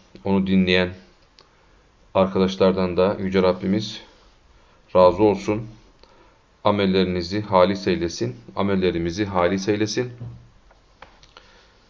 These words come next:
Dünya ve ahirette her türlü hayırda bizleri, sizleri muvaffak eylesin. Her ne kadar ders, e,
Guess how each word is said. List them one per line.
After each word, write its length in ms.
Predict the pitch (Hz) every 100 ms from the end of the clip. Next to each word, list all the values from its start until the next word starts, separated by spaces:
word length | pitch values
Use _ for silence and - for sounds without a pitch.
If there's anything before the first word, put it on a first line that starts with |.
| _ _ -
Dünya 400 | 101 101 110 113
ve 80 | 101
ahirette 640 | 98 104 98 98 95 107
her 240 | 107 107 107
türlü 340 | 101 92 87
hayırda 560 | 82 92 98 95 127 139
bizleri, 600 | 107 92 92 104 139 -
sizleri 440 | - 107 95 95
muvaffak 460 | 107 104 101 123 120
eylesin. 380 | 104 85 - - - _ _ _ _ _ _ _ _ _
Her 220 | - 127 147
ne 120 | 156
kadar 360 | 139 127 123
ders, 520 | 117 120 117 - - 104
e, 480 | 104 98 98 95